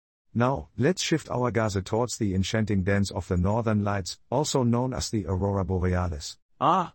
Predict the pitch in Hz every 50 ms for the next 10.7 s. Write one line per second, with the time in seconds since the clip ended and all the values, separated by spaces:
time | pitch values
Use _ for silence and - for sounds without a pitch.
0 | _ - 127 120 123 143 160 180 - 185 - 147 135 131 131 139 151 143 - -
1 | - 127 113 107 104 95 107 101 107 110 120 143 156 156 156 151 151 127 - -
2 | 120 113 117 123 127 - 123 107 - - - 151 151 151 107 85 76 71 - -
3 | - _ _ _ _ _ _ _ _ _ _ - 147 156 156 165 202 202 190 185
4 | 196 208 196 - 151 160 160 156 151 151 156 156 147 _ - - 113 117 139 147
5 | 175 208 226 220 185 120 - - 123 117 123 113 92 101 104 101 113 131 127 107
6 | 107 101 92 98 110 123 127 127 117 107 107 110 110 110 - - - 104 95 101
7 | 101 - - - 165 180 180 - - 117 110 107 - 104 120 127 131 - - 117
8 | 107 - - 123 113 - - 127 117 117 120 113 98 107 104 110 120 120 117 113
9 | 101 - - 107 101 110 131 156 175 - _ _ _ _ - - - 175 180 175
10 | 156 143 117 101 90 87 - 104 98 90 - 80 76 76